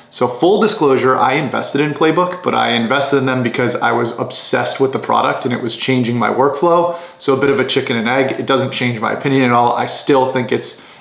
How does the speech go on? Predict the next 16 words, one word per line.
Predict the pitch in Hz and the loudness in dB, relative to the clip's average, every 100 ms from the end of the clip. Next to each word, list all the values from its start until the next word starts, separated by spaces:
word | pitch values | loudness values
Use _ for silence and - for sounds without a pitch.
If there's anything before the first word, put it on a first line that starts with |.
| _ | _
a | 131 131 | -2 0
critical | - - 165 160 143 131 | -4 0 0 2 2 0
tool | - 143 120 110 107 - | 2 2 4 2 -2 -2
for | 117 107 107 | 0 0 0
product | 131 120 120 | 0 0 0
managers, | 143 156 143 147 147 139 | 0 0 2 2 2 0
marketers, | 117 123 123 127 123 123 - - - - | 0 0 2 2 4 2 -2 -16 -20 -4
or | 123 123 123 147 | 2 2 2 2
anyone | 180 185 | 2 2
who's | 139 123 | 2 0
dealing | 131 127 123 | 2 2 0
with | 117 | 0
a | |
lot | 110 113 | 0 0
of | - 107 | -2 -2
assets. | 113 - 170 170 - - | -2 0 0 0 -6 -12